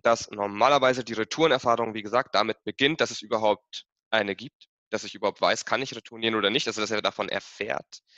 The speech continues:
weil das einfach Sicherheit gibt für den gesamten Kaufprozess. Hatten wir jetzt schon drüber gesprochen. Dann erstellt der Kunde, äh, erhält der Kunde sein Paket, stellt fest, er muss retournieren.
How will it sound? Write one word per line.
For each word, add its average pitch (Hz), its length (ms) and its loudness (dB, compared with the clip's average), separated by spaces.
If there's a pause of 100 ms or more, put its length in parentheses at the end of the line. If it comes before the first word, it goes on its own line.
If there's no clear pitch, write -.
(420)
weil 113 120 2
das - 240 -8
einfach 117 220 0
Sicherheit 131 400 -2
gibt - 160 -2
für 120 100 -2
den 104 300 -4
gesamten 95 300 0
Kaufprozess. - 640 -6
Hatten 117 220 -2
wir 110 80 0
jetzt - 80 -6
schon 107 120 -6
drüber 101 220 -10
gesprochen. 139 500 -6 (220)
Dann 123 160 2
erstellt 127 300 2
der 120 60 2
Kunde, 120 240 2
äh, 101 140 2
erhält 117 200 2
der 123 80 0
Kunde 127 180 -6
sein 110 160 0
Paket, 123 260 -2
stellt 110 220 -2
fest, 113 240 0
er 104 60 -2
muss 101 300 -6
retournieren. 95 720 -10